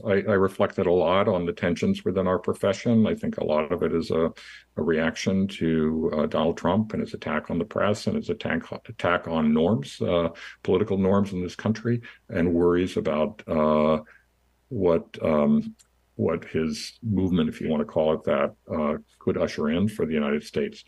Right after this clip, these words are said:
Um, and so, uh, you know, I certainly found myself grappling with that and what my own views were on that and, and how other people view it differently. Um,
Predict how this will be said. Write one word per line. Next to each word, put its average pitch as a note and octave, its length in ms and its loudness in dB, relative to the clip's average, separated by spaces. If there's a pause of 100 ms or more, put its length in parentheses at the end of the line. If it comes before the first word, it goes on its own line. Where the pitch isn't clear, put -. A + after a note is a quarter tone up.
(420)
Um, E2+ 420 2 (800)
and A2 200 4
so, G#2 540 4
uh, F#2 320 2 (1120)
you E3 80 0
know, G2+ 180 4
I G2+ 40 4
certainly A2 320 2
found G2 260 0
myself F#2+ 340 0
grappling F#2+ 420 0
with G#2+ 140 2
that B2+ 340 2
and D#2+ 280 0
what E2 160 2
my E2 180 2
own G2+ 180 4
views A2 360 0
were G#2 180 2
on G2+ 140 0
that G2 360 2
and, D#2+ 480 0
and - 460 0
how F2+ 380 0
other F#2 260 2 (200)
people F#2 480 0
view E2+ 200 2
it - 140 -2
differently. D#3+ 500 0 (380)
Um, F2 500 2